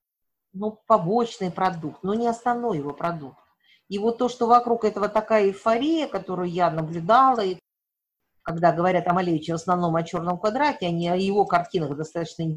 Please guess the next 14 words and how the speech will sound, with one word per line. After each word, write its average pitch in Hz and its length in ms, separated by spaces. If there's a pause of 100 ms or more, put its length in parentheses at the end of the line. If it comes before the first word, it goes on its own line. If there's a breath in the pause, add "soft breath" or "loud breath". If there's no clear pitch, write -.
(640)
интересно. - 580 (180)
Я, 254 400
э, 165 220 (380)
не 220 340
приверженца. 160 920 (200)
Ну, 220 520
я 208 340
не, 180 760
как - 200
сказать, - 280
не 185 140
фанатка 190 680 (260)
чёрного 170 420
квадрата. 147 640